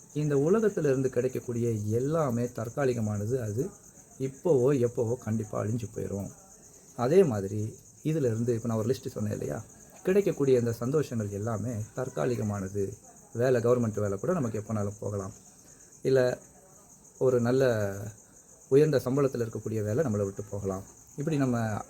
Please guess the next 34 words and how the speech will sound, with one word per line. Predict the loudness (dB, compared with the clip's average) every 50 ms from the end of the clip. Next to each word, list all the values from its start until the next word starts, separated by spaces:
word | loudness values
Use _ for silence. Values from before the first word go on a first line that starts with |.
| -16 -20 -20 -20 -10 -2
எதை | 2 4 6 6 6 6 4 4 -2 -6
நம்பி | -4 -2 -2 0 0 0
நம்ம | 0 0 -2
சந்தோஷமா | -2 -2 -2 -2 -2 -2 -2 -2 -2 -2 -2
இருக்கிறோமோ, | -4 -4 -4 -4 -4 -4 -2
யாரை | -2 0 0 2 2 4 4 4 4
நம்பி | 2 2 -2 -2
நம்ம | -2 -2 -4
சந்தோஷமா | -4 -4 -4 -4 -4 -4 -4 -6 -6 -6 -8
இருக்கிறோமோ, | -8 -8 -6 -6 -4 -6 -6 -8 -14 -12 -8
அவங்க | -4 -2 0 0 2 2 0 0
இல்ல | 2 2 2 2
அது | 2 2 0 2 2 0 0 0
நம்மை | 0 0 0 0
விட்டு | -2 -4 -4 -2
எப்போது | -2 -2 -2 0 0 2 2 2
வேண்டுமானாலும் | 0 0 -2 -2 -2 -2 -2 -2 -2 -4 -4 -4
நம்மை | -2 -2 -2
விட்டு | -4 -4 -6 -8
போகலாம். | -6 -4 -4 -4 -4 -6 -8 -8 -10 -12 -20 -20 -20 -20 -20 -20 -20 -12 -6
அந்த | 0 4 6 6
உலகமே | 8 8 6 6 4 2
தற்காலிகமானதுன்னு | 2 2 0 0 0 0 0 0 0 -2 -4 -4 -4 -4 -4 -4
வேதம் | -2 -4 -4 -6 -8 -10
சொல்லுது. | -12 -14 -16 -18 -20 -20 -20 -20 -20 -20 -20 -20 -20 -20 -20 -20 -20 -20 -20 -20 -20 -12 -4 2
அன்பானவர்களே, | 4 6 6 6 4 4 4 4 4 4 2 0 -6 -10 -12 -4
இங்க | 0 4 6 8
ஒரு | 8 8 6 4
மனுஷன் | 2 -2 -2 -2 -4 -6 -6 -6 -10 -12 -18 -20 -20 -20 -20 -20 -20 -10 -4
இதே | 2 6 8 8 8
மாதிரி | 8 6 6 6
ஒரு | 4 4
லிஸ்ட்டை | 2 0 -2 -2
சொல்றாரு. | -4 -4 -4 -4 -4 -4 -4 -4 -6